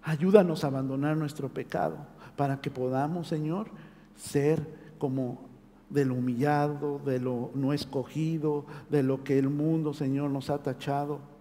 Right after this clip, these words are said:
Padre, levántanos en humildad para ser, para ser nuevos,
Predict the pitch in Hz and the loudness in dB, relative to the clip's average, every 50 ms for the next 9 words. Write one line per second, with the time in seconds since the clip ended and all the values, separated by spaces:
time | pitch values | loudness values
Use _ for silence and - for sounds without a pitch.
0 | - - - - 139 139 143 147 151 147 135 139 - - - - - - - - | -20 -14 -6 -4 -2 0 0 0 0 -2 -2 -4 -8 -18 -20 -20 -20 -20 -18 -8
1 | - 127 127 127 123 151 147 147 156 147 147 135 127 127 131 143 135 123 120 120 | -4 -2 -2 0 2 2 2 2 0 0 0 0 0 -2 -2 -4 -2 -2 0 0
2 | 120 117 110 110 120 117 107 120 - - - - - - - - - - - - | -2 -2 -2 -4 -6 -6 -6 -6 -10 -14 -18 -20 -20 -20 -20 -20 -20 -20 -20 -20
3 | - - - - - - - - - - - - - - - - - 123 123 120 | -20 -20 -20 -20 -20 -20 -20 -20 -20 -20 -20 -20 -20 -20 -12 -6 -4 -4 -4 -2
4 | - 143 135 131 127 135 - - - - - - - - - - - - - - | -2 0 0 2 0 -2 -4 -10 -16 -20 -20 -20 -20 -20 -20 -20 -20 -20 -20 -20
5 | - - - - - - - - - - - - - - - - - 135 131 131 | -20 -20 -20 -20 -20 -20 -20 -20 -20 -20 -20 -20 -20 -20 -20 -12 -6 -4 -4 -2
6 | 131 - 143 139 120 123 131 135 135 131 120 110 110 - - - - | -2 0 0 0 0 0 -2 -2 -2 -2 -4 -6 -10 -12 -16 -18 -20